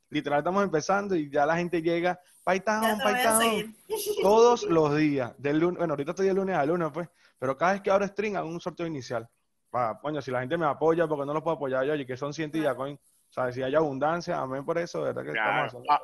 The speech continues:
Speaker 2: Qué bueno.
Speaker 3: ahora, yo tengo una duda, ¿verdad? Tu
Speaker 1: Dígame.
Speaker 3: char-, bueno, el que, uno de los que he visto que está en streamea se llama Capitán, o sea,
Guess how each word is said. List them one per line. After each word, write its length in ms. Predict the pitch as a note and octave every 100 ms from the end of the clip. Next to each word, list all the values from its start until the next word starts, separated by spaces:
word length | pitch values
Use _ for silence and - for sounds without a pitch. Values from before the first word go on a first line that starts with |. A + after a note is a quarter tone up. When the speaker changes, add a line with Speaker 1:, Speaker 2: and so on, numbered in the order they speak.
| C#3+
Speaker 2:
Qué 120 | A#3
bueno. 240 | A3+ D#3+
Speaker 3:
ahora, 220 | E3 D#3 B2
yo 120 | C#3
tengo 280 | F3+ G3 G#3+
una 260 | G3+ G3 F3+
duda, 400 | D3+ D3 D3 D3+ _
¿verdad? 320 | A2+ A2+ G#2+ - _ _ _ -
Tu 140 | -
Speaker 1:
Dígame. 280 | B2+ B2 A3
Speaker 3:
char-, 80 | -
bueno, 180 | D3+ B2+
el 60 |
que, 80 | A#2+
uno 160 | A#2+ D#3+
de 20 |
los 80 | F3+
que 80 | C#3
he 20 |
visto 220 | C#3 C#3+
que 80 | D3
está 120 | B2+
en 40 | B2+
streamea 340 | - C3 F3+
se 80 | D#3+
llama 200 | C3 C3+
Capitán, 680 | - F#3+ A3+ A#3+ - C3+ G2 - _
o 60 | -
sea, 280 | A2+ F2